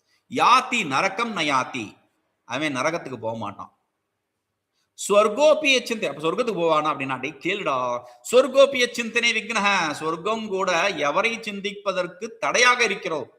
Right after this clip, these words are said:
ஏன்னா யோக சாஸ்திரத்தை என்ன சொல்றது? "சமாதோ தே உபசர்காக வித்தானே தே சித்திஹ" அப்படின்னாரு. சமாதியில இதெல்லாம் தடைடா, வி-, சம்சாரத்துல தான் எல்லாம் சித்தின்னு சொல்றோம். அப்போ நீ பெரிய பெரிய சித்தியா நினைச்சிட்டு இருக்கிற சொர்க்கம் முதலிய சித்திகள்லாம் கூட தடைதான் அந்த பரம்-, அந்த விஷ்ணுவை நினைக்கிறதுக்கு.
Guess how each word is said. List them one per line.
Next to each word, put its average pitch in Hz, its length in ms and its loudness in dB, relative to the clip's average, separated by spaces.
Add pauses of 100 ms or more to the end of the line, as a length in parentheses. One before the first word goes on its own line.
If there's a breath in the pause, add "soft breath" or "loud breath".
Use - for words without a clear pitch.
(100)
ஏன்னா 190 180 -4 (360 loud breath)
யோக 208 240 -2
சாஸ்திரத்தை 185 380 -2
என்ன 175 140 -6
சொல்றது? 147 440 -6 (540 loud breath)
"சமாதோ 190 400 6
தே 214 120 0
உபசர்காக 175 840 2
வித்தானே 214 480 0
தே 208 100 -4
சித்திஹ" 170 360 -4
அப்படின்னாரு. 123 360 -6 (380)
சமாதியில 220 500 0
இதெல்லாம் 202 460 0
தடைடா, 156 380 2 (160)
வி-, 139 180 -12 (120)
சம்சாரத்துல 226 560 -2
தான் 233 80 -4
எல்லாம் 196 300 -6
சித்தின்னு 170 320 -8
சொல்றோம். 127 320 -10 (500)
அப்போ 208 380 0 (180 loud breath)
நீ 117 100 -8
பெரிய 147 320 -2
பெரிய 202 200 -2
சித்தியா 170 440 -2
நினைச்சிட்டு 170 260 -4
இருக்கிற 156 240 -4
சொர்க்கம் 156 380 -6
முதலிய 175 380 -6
சித்திகள்லாம் 180 460 0
கூட 233 220 -4
தடைதான் 220 420 4
அந்த 180 120 -2
பரம்-, 135 280 -2
அந்த 139 200 -4
விஷ்ணுவை 147 340 -6
நினைக்கிறதுக்கு. 135 540 -6